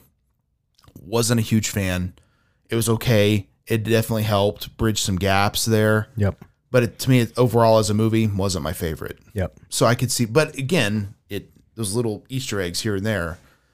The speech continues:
Speaker 1: it makes it, like, it helps complete the whole series.
Speaker 2: Sure. But I mean, I, I, I feel like that would be, that, that could also be said with, like, the Thor movies as well.
Speaker 1: Sure, absolutely.
Speaker 2: You know, and I think, I think those, except for Ragnarok, are kinda dog shit.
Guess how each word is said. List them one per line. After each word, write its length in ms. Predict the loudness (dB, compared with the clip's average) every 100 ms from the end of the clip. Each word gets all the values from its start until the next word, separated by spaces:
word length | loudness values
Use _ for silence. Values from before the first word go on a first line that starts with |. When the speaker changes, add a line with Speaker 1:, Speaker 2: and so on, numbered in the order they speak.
| _ _ _ -4
Speaker 1:
it 100 | 0
makes 280 | 0 0
it, 140 | -4 -6 _ _
like, 160 | -8 -4
it 80 |
helps 220 | -4 -4 -8
complete 320 | -8 -8 -8
the 60 | -8
whole 160 | -6
series. 400 | -4 -6 -8 -6
Speaker 2:
Sure. 500 | -4 4 6 6 2 0
But 280 | 4 8
I 60 | 10
mean, 180 | 10 8
I, 300 | 6 2 -2 4
I, 200 | 4 4 2
I 80 | 2
feel 180 | 8 8
like 180 | 8
that 180 | 6 6
would 160 | 4 6
be, 320 | 6 6 2 -2 -10 _ 0
that, 260 | 2 2 4
that 160 | 4
could 120 | 6 6
also 260 | 6 4
be 160 | 4 2
said 340 | 4 2 2
with, 220 | 0 0
like, 280 | 0 -2 -2
the 100 | -4
Thor 260 | 2 4 4
movies 400 | 0 -6 -6 -6
as 140 | 2
well. 300 | 4 4 0
Speaker 1:
Sure, 340 | -2 0 0 -2 -4
absolutely. 320 | -2 4 6
Speaker 2:
You 40 | 8 8
know, 60 |
and 220 | 6 6
I 100 | 8
think, 380 | 6 4 2 -2 0
I 120 | 2
think 280 | 4 2 6
those, 300 | 8 8 8
except 240 | 4 2 2
for 100 | 2
Ragnarok, 720 | 2 2 2 2 0 0 -2
are 200 | -6 -10 _ _ _ _ _ -10
kinda 280 | -4 -2 0
dog 280 | 2 0 0
shit. 320 | -4 -6